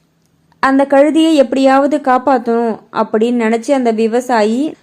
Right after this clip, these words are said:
முடிவெடுப்பார். ஆனா அவர் எடுக்கிற முடிவுகள் அனைத்துமே அந்த கழுதையோட விலையை விட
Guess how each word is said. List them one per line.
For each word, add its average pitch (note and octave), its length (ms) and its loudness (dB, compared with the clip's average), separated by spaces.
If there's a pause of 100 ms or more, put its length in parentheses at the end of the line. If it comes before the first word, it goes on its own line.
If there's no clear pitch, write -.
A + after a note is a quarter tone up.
(120)
முடிவெடுப்பார். C4 600 0 (480)
ஆனா C#4+ 340 0
அவர் C4+ 140 2
எடுக்கிற C#4 420 2
முடிவுகள் B3+ 480 0
அனைத்துமே A#3+ 840 -2 (1040)
அந்த C4 200 -2
கழுதையோட C#4+ 640 4
விலையை C#4 360 4
விட A#3+ 300 0